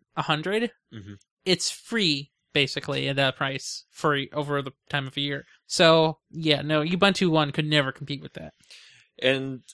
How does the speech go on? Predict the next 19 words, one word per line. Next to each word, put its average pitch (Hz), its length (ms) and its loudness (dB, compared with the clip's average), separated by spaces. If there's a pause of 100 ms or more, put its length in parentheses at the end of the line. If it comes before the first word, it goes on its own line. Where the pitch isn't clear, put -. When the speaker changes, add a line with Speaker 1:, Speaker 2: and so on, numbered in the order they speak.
(380)
Speaker 2:
one 175 220 4
thing 208 200 -2
I 170 140 2
haven't 151 300 0
seen 185 300 -4
yet 135 220 0
is 123 140 -6
a 127 60 -8
timeline 135 480 0
of 113 80 -4
when 123 160 -2
they're 113 80 -4
shutting 107 300 -10
down. 107 260 -16 (340)
Speaker 1:
Uh, 175 320 6
so 185 160 2
let's 185 180 4
see 165 180 4
here. 143 300 0